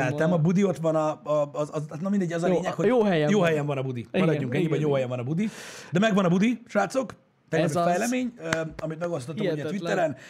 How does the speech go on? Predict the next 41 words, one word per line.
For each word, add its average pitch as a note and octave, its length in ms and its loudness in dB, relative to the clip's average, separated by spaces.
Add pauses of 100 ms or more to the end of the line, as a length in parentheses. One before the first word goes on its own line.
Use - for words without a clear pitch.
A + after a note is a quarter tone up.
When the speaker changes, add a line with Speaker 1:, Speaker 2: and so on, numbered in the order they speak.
(160)
Speaker 1:
Egyébként E3+ 280 -2
rendkívül D#3 340 0
segítőkész C#3 560 -2
emberek C#3 280 -2
voltak B2+ 280 -4
a B2 40 -12
Praktikerben. C#3 680 -6 (240)
Meg C#3+ 120 -2
is A#2+ 80 -4
mutatták, D#3+ 300 -2
Speaker 2:
Hát C3+ 120 -6
igen. A#2+ 120 -6
Speaker 1:
el D3 60 -2
is - 100 -4
mondták, C#3+ 380 -2
hogy B2+ 160 -8
amúgy A#2 340 -6
egész B2+ 280 -12
jó C#3+ 120 -6
választás, D3 540 -6
mert C3 140 -8
ugye C3 80 -4
én C#3 60 -2
az C3 100 0
a A#2+ 60 -4
fajta B2+ 280 -6
vásárló B2 440 -10
vagyok, D3 300 -10 (540)
aki B2+ 200 -6
kinézte, B2+ 680 -6 (200)
ö, B2+ 160 -4
magának F3+ 540 -6 (500)
előre C#3+ 460 0 (100)
ezt C3 180 -8
a C3+ 40 -4
dolgot. C3+ 420 -2 (160)
Egyébként D#3+ 240 2
egy D#3+ 60 0
full F#3+ 180 2
basic C#3+ 340 -2
budi, D3 320 -6